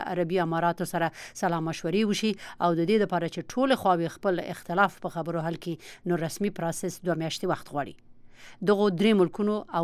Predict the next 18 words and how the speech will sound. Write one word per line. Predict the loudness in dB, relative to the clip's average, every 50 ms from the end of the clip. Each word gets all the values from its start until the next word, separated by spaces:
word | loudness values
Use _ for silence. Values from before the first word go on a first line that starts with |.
| 2 2
مصر | 0 0 0 -2 -4 -4 -8 -14 -8 -4 -4
د | -4 -2 -4
قطر | -2 -2 -2 -2 0
سره | 0 0 0 0 0
ډیپلوماټیکې | 0 0 0 -2 -2 -2 -4 -4 -4 -4 -4 -4 -2 -2
اړیکې | -2 -2 -2 -4 -4 -6 -4
شلولې | -4 -2 0 0 0 2 2 2
دي | 0 0 -2 -8 -16 -6 0 2 2
او | 4 4 2
د | 0 -2 -2 -2
الوتکو | -2 -2 -2 -2 -2 -2 -2 -2
پروازونه | -2 0 0 -2 -2 0 0 0 0 -2
یې | -2 -4
هم | -4 -4 -4 -6 -4 -2 -2
بند | -2 -2 -2
کړي | -2 -4 -4 -4 -6
دي. | -8 -12 -14 -20 -20 -20 -18 -18 -18 -18 -18 -18 -18 -18 -18 -18 -20 -18 -18 -18 -18 -18 -20 -20 -20 -10 -4 0 2
امریکا | 2 2 2 4 4